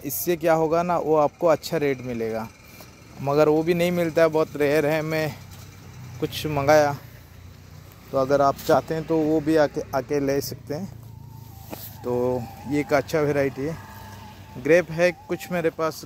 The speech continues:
ग्रेप भी ले सकते हैं आप। और आपने वीडियो देखा,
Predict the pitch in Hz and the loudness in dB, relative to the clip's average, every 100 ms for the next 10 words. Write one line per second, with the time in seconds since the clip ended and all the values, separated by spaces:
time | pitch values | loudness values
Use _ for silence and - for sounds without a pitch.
0 | 143 156 156 156 151 156 147 - 147 139 | -10 -10 -10 -10 -10 -10 -10 -14 -12 -12
1 | 156 - - - - - - - - - | -12 -18 -20 -20 -20 -20 -20 -20 -18 -18
2 | - - - - - - - - - 143 | -18 -20 -20 -20 -20 -20 -20 -20 -4 0
3 | 143 143 139 139 156 135 143 156 147 143 | 2 4 2 0 -6 -6 -2 0 0 0
4 | 156 139 | -2 -2